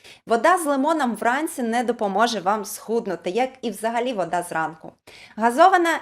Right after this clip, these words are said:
мінералка справді може пошкодити зуби. І да, мова йде про звичайну мінералку, а не лише про солодку газировку. Вегетаріанці не страждають від нестачі білку,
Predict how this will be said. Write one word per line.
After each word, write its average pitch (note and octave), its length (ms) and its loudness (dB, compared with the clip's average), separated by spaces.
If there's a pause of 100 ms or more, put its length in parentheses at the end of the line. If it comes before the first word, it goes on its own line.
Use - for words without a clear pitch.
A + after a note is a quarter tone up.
мінералка B3 640 2
справді C4+ 460 -2
може A#3+ 340 -2
пошкодити A3 600 -4
зуби. E3+ 340 -4 (440)
І C#4 200 0 (140)
да, A3+ 380 4
мова A3 240 0
йде A3 220 0
про A3+ 400 0
звичайну G#3 720 -2 (100)
мінералку, F#3+ 840 0
а G#3 100 0
не G3 120 -2
лише G3 360 -4
про G#3+ 400 -2
солодку F#3+ 480 -2
газировку. E3+ 640 -6 (460)
Вегетаріанці C4 840 0
не A3+ 280 0
страждають A#3+ 760 0
від A#3+ 180 -4
нестачі F#3+ 520 0
білку, E3+ 440 -6